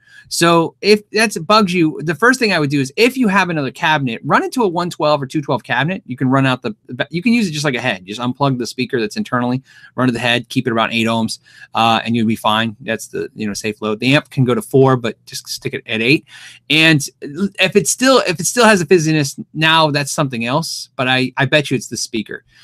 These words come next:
And so you can upgrade that speaker. That's a big deal. I never upgraded the speaker I have now.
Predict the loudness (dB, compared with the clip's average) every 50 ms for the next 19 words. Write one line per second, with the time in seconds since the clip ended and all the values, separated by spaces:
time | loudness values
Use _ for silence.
0 | -20 -6 0 2 2 4 4 4 4 4 4 6 6 4 2 2 0 -2 -2 -2
1 | 0 0 0 0 0 -4 -8 -10 -10 -10 -8 -6 -6 -6 -6 -6 -8 -8 -8 -8
2 | -6 -6 -10 -10 -10 _ _ -20 -18 -4 0 2 2 4 4 4 6 4 4 4
3 | 2 2 2 2 2 0 -2 -4 -2 -4 0 0 0 0 2 0 0 0 0 0
4 | 0 0 0 -2 -4